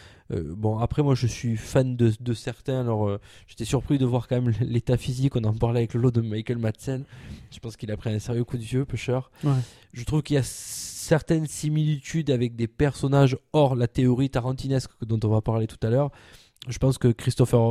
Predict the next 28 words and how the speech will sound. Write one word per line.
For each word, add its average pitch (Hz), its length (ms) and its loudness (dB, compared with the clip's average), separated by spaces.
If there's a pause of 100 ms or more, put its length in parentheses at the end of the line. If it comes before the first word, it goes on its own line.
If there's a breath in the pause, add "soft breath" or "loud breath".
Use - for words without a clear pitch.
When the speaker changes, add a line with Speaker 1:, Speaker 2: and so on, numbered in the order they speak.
(120)
Speaker 1:
Waltz 131 320 2
aurait 117 200 2
pu 120 180 -4
très - 160 -4
bien 131 140 2
jouer 135 180 2
le 131 100 4
rôle 117 220 0
de 113 80 -2
Tim 110 240 -6
Ross. 123 400 -4 (340)
Voilà. 104 160 -14 (760 soft breath)
C'est, - 380 -16 (200)
je - 140 -12
trouve 147 140 0
que 139 100 0
c'est 135 160 2
le, 123 100 2
Speaker 2:
Comme 147 240 6
par 151 140 6
hasard. 143 440 -2
Speaker 1:
c'est - 200 4
le 143 160 10
même, 175 640 2 (200)
mais 120 120 2
le 143 160 8
même. 107 320 0 (260)
Voilà. - 140 -14